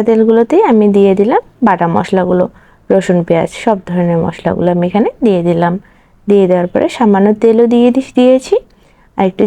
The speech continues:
জল দিয়ে আমি এখানে মশলাগুলো সিদ্ধ করতে দিয়েছি। মশলাগুলো সিদ্ধ না করলে পুড়ে যেতে পারে। দিলাম লবণ আর হলুদ, যেহেতু আমি বিচিতে আগেই বাটা বিচিতেই লবণ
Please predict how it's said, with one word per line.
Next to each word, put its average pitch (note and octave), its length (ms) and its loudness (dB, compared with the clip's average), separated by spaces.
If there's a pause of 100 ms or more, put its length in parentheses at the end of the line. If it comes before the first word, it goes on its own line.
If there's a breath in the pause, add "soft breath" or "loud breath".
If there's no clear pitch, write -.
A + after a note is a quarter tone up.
জল F3+ 200 0 (100)
দিয়ে A3 200 2
আমি G#3+ 160 2
এখানে A3+ 200 -2 (100)
মশলাগুলো A3 460 0
সিদ্ধ G3+ 220 -2 (140)
করতে F3+ 220 -4 (100)
দিয়েছি। F3+ 380 0 (520 soft breath)
মশলাগুলো F#3 520 -2
সিদ্ধ F3+ 160 -2 (140)
না F3+ 120 0
করলে C4+ 180 0 (120)
পুড়ে F#3+ 280 0
যেতে F3 280 -2
পারে। - 200 -2 (1500 soft breath)
দিলাম F#3+ 340 2 (100)
লবণ F3+ 380 0
আর G4+ 140 0
হলুদ, F#3 320 0 (380 soft breath)
যেহেতু G3 380 0 (100)
আমি A3 140 2 (800 soft breath)
বিচিতে G3+ 400 0 (380)
আগেই G3 240 2 (100)
বাটা F#3+ 220 -2 (100)
বিচিতেই G3+ 440 0 (240)
লবণ F#3 240 0